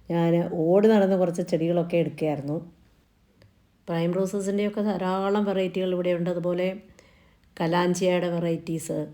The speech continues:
അതുപോലെ അക്കേഷ്യ, ഓർക്കിഡിൻ്റെ വെറൈറ്റീസ്, ഇരുപതോളം അഗ്ലോണിമയുടെ തന്നെ ഇനങ്ങൾ ഇവിടെയുണ്ട്. വിവിധതരം ഫേൺസ്, അതായത് പനൽ ചെടി, പനൽ ചെടികൾ, അതുപോലെ കാക്ടസിൻ്റെ വെറൈറ്റീസ്,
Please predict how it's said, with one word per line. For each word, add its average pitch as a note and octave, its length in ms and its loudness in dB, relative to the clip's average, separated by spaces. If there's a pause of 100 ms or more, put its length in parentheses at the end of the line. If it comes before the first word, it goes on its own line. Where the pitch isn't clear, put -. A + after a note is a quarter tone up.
അതുപോലെ E3 380 -4
അക്കേഷ്യ, E3 680 0 (800)
ഓർക്കിഡിൻ്റെ E3+ 640 0
വെറൈറ്റീസ്, D#3+ 640 -4 (540)
ഇരുപതോളം G3 720 2
അഗ്ലോണിമയുടെ F3+ 720 0
തന്നെ F3 340 0 (460)
ഇനങ്ങൾ D#3 300 -2
ഇവിടെയുണ്ട്. D3+ 460 -4 (1700)
വിവിധതരം F#3+ 580 0 (120)
ഫേൺസ്, F3+ 600 -2 (120)
അതായത് F3 360 -4
പനൽ E3+ 360 -2
ചെടി, F3 300 -6
പനൽ E3+ 340 0
ചെടികൾ, F3 400 0 (100)
അതുപോലെ E3+ 440 -4
കാക്ടസിൻ്റെ E3+ 640 -2
വെറൈറ്റീസ്, E3 680 -2